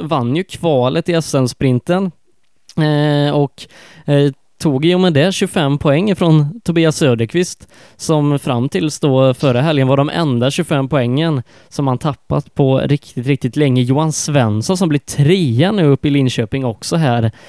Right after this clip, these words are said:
Eh, jag tror att vi kommer ha en fantastiskt spännande tvåhjulsdriven klass, för att nu har vi fått in, eh, så gott som hela Sverigeeliten, eh, om vi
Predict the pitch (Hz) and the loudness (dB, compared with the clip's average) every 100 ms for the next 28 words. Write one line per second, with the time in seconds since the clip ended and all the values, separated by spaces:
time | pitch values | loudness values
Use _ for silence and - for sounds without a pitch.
0 | - - - - 131 123 127 131 - 131 | -20 -20 -10 0 2 4 4 2 2 2
1 | 127 - 196 160 147 147 - 139 135 135 | 2 0 -2 0 -2 -2 -2 -2 2 4
2 | 120 120 120 - 135 123 - 117 - - | 4 2 -2 -2 -4 -4 -2 -2 -4 -6
3 | 139 - - 170 139 123 117 120 117 - | -6 -8 -8 -4 0 0 0 -2 -4 -2
4 | 131 117 127 113 - 170 160 147 135 127 | -2 -2 -2 -4 -2 -4 -2 -4 -2 0
5 | 117 151 175 202 170 135 123 - - - | 0 -2 -4 -4 -2 0 -2 -6 -20 -20
6 | - - 139 131 - 175 139 170 - 214 | -18 -2 0 0 -2 0 0 0 -2 0
7 | 190 143 139 151 120 117 117 110 - 180 | 2 0 0 0 2 0 -2 -4 -6 -4
8 | 165 165 160 156 156 151 151 143 | 0 0 2 0 0 0 2 2